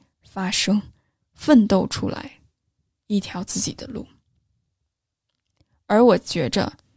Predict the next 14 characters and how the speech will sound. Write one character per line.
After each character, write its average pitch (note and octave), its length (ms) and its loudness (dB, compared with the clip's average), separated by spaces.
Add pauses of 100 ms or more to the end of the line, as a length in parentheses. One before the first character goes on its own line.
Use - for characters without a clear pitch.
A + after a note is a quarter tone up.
(540)
这 C#4+ 180 4
才 F#3+ 260 -4
是 F#3 240 -2
三 G#3 260 -2
八 G#3+ 200 -2
妇 G#3+ 160 -2
女 G#3 200 0
节 - 300 -8 (800)
最 B3 160 2
核 - 240 -4
心 F#3+ 240 -4
的 G3 80 -4
信 - 240 -4
息。 - 400 -8